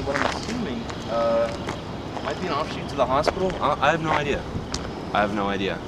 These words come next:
But it's beautiful. It's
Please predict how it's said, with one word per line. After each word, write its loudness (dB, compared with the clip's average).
But 6
it's -4
beautiful. -2
It's -8